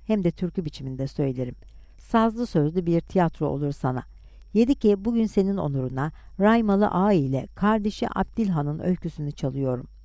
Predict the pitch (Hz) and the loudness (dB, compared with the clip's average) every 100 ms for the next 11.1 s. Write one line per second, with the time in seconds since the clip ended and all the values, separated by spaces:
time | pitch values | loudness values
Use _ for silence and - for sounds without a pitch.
0 | - - - - - - - 247 269 269 | -20 -20 -20 -20 -20 -20 -4 0 2 4
1 | 165 175 - 226 233 - 208 170 - 139 | 2 2 2 2 2 0 0 0 0 -6
2 | - 143 131 127 123 120 - - - - | -2 0 2 0 -2 -6 -10 -20 -20 -2
3 | - 220 - 143 123 135 180 - 202 226 | 2 2 2 -2 0 -2 -4 0 2 2
4 | 233 160 156 165 196 196 196 202 214 214 | 2 0 -2 -2 0 0 0 -2 -2 2
5 | 165 143 143 139 131 131 151 - - - | 2 4 0 -2 -2 -2 -4 -10 -20 -2
6 | 240 247 233 214 220 240 233 175 143 156 | 0 2 0 0 -2 -2 -2 0 0 0
7 | 135 127 127 127 165 - - 226 254 247 | -2 -2 -2 -2 -4 -8 -6 2 4 4
8 | - 233 233 220 220 - 220 220 208 180 | 2 -2 0 2 0 0 0 0 2 2
9 | 185 190 175 156 160 165 - 151 - 147 | 2 0 0 -2 -2 -2 -2 -2 -2 -2
10 | 151 147 151 139 131 131 131 - 127 123 | -2 -4 -4 -4 -4 -4 -8 -8 -8 -8